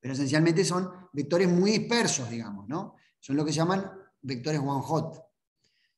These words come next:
¿sí? Que son muy dispersos, de alta dimensión, ¿sí? Y que además se codifican a mano. Los word embeddings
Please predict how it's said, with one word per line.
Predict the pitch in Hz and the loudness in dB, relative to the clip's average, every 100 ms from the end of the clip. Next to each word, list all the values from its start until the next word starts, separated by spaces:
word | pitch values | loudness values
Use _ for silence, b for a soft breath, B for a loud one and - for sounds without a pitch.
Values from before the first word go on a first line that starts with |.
| _ | _
¿sí? | - 139 160 - - | -6 -4 -4 -10 -18
Que | - | -14
son | 127 139 | -6 -2
muy | 170 | 0
dispersos, | 202 - 202 202 190 | 0 2 2 4 2
de | 165 | 4
alta | 160 170 160 151 | 4 4 2 0
dimensión, | 139 135 127 - - _ _ _ _ _ _ _ _ | 2 0 -2 -6 -14 _ _ _ _ _ _ _ _
¿sí? | 104 123 160 _ _ | -20 -18 -18 _ _
Y | - | -8
que | 165 | 0
además | 190 175 185 | 2 2 2
se | 220 185 - | 2 -2 -2
codifican | 156 131 - 135 | -2 -2 -4 -4
a | 123 | -4
mano. | 120 104 - _ _ b b b b b _ - | -4 -8 -14 _ _ b b b b b _ -6
Los | 190 | -2
word | 190 269 285 | 2 2 4
embeddings | 262 277 247 208 208 - - | 4 8 8 6 2 -6 -12